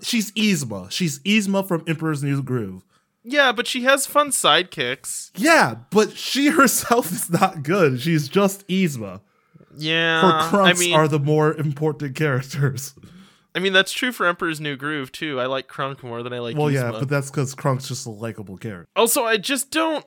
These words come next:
Speaker 2: like, care about, what's his name, the s-, the sad boy in the jail cell. You know, the naked sad boy?
Speaker 1: Yeah, it's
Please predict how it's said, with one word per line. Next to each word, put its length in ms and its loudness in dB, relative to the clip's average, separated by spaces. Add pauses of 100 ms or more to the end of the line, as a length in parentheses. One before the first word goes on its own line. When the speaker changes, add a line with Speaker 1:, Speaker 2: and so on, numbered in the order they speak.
(100)
Speaker 2:
like, 340 -2
care 600 2
about, 440 2
what's 200 0
his 160 -6
name, 380 0
the 80 -4
s-, 200 -2
the 180 -14
sad 360 2
boy 240 0
in 120 -4
the 60 -4
jail 300 -2
cell. 460 -2 (200)
You 80 -10
know, 100 -2
the 80 -8
naked 320 -6
sad 260 -2
boy? 320 -2
Speaker 1:
Yeah, 460 2 (120)
it's 340 -8